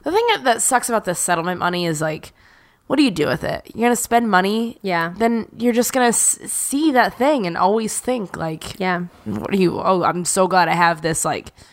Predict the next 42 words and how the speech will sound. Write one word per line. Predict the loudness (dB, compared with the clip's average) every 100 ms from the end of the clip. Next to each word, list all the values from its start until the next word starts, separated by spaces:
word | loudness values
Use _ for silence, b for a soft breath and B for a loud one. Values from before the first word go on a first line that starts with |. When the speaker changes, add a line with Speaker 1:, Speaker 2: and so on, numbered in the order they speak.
| b
Speaker 1:
new | 0 2 2
car | 2 4 6 4 2
instead | -4 -8 -4 -2
of, | -2 -8 -14 -20
you | -16 -14
know, | -14 -16 _ _ B B B B
my | 2
Speaker 2:
A |
lot | 4 2
of | 4
Speaker 1:
family | 2 4
Speaker 2:
times |
I | 2
hear | 4 2
that | 4
that | 2
Speaker 1:
sucks." | 2
Speaker 2:
money | 2 2
doesn't | 2 0 0
even | 0 -2 -2 -4 -4
end | -2
up | -4
paying | -4 -4 -2
out. | 0 0 -2
It's | -6 -2
not | 0
even | 0
a | -2
guarantee | -2 -2 -2 -2
that | -2
you're | -2
gonna | -2 -4
get | -2 -2 0
that | 0
money. | 0 -2 -4 -4
Speaker 1:
That's | -8 -4
awful. | -4 -4 -8 -4
Speaker 2:
Depends | 2 4 4
on |
the | 2
situation, | 0 0 2 2 0 -2
but. | -2 -4